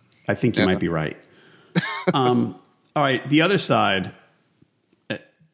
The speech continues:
Speaker 1: so this is another one. I talked to her, the, the quote I used about the Bears was that they're not terrible. The
Speaker 2: Mm-hmm.
Speaker 1: Niner, another not terrible, Brian Hoyer. Not terrible, not good,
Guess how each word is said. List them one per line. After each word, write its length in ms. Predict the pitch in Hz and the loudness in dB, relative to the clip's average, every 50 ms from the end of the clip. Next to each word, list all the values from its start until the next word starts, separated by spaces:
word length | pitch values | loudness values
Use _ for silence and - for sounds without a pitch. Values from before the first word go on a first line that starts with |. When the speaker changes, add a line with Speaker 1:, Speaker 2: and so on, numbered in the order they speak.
| _ _ _ 160 139 - - 131 - - | _ _ _ -18 -14 -12 -12 -12 -10 -4
Speaker 1:
so 240 | - - 185 180 175 | 0 2 2 4 4
this 160 | 185 208 190 | 2 2 2
is 60 | 202 | 2
another 260 | 196 156 151 143 123 123 | 2 4 4 4 2 2
one. 120 | 127 147 | 2 2
I 160 | 151 - 156 | 2 2 0
talked 200 | 151 - 208 185 - | 0 0 0 0 2
to 60 | 135 | 2
her, 140 | 131 113 113 | 2 2 0
the, 160 | 120 123 110 | 0 -2 -4
the 240 | - 120 113 123 117 | -4 -6 -6 -6 -6
quote 300 | - - - 185 185 180 | -6 -2 0 2 4 4
I 20 | |
used 200 | 160 147 147 131 | 4 4 4 4
about 180 | 120 127 117 - | 2 0 0 0
the 60 | 107 | -2
Bears 320 | 101 107 104 104 107 98 101 | -2 0 2 2 2 0 -2
was 120 | 95 85 | -2 -4
that 120 | 101 92 | -4 -2
they're 80 | - 98 | -2 -2
not 240 | 95 98 92 92 - | -2 0 -2 -2 -2
terrible. 440 | - 92 85 78 73 - - - - - - _ _ _ _ _ _ _ _ _ _ _ _ _ _ _ _ _ _ | -2 -2 -2 0 -2 -4 -6 -8 -10 -14 -20 _ _ _ _ _ _ _ _ _ _ _ _ _ _ _ _ _ _
The 100 | - 143 | 0 2
Speaker 2:
Mm-hmm. 80 | 135 - | 4 4
Speaker 1:
Niner, 380 | 139 156 170 185 170 127 - - - - - _ _ _ _ - - - | 4 6 4 4 2 2 -2 -6 -10 -20 -20 _ _ _ _ -10 -4 -2
another 340 | 151 160 175 196 220 208 190 | 0 2 2 2 2 2 2
not 320 | 160 147 143 147 147 - | 4 4 2 2 0 -2
terrible, 720 | - - 139 131 127 135 131 139 143 156 156 156 - - - _ _ _ _ _ _ _ _ _ _ _ _ _ _ - | 0 2 2 4 4 2 2 2 2 2 0 -2 -6 -12 -20 _ _ _ _ _ _ _ _ _ _ _ _ _ _ -10
Brian 300 | - 143 120 123 120 113 | -4 -2 0 2 2 2
Hoyer. 400 | 117 107 98 90 71 60 - - - _ _ _ _ _ _ _ - | 2 0 -2 -2 -4 -6 -8 -12 -18 _ _ _ _ _ _ _ -6
Not 300 | 127 131 135 151 170 165 | -2 0 0 0 0 0
terrible, 240 | - 135 104 95 113 | -2 -2 -2 0 0
not 220 | 139 156 208 185 139 | 0 0 0 2 2
good, 380 | 156 156 135 107 107 117 127 | 2 2 2 2 0 -2 -6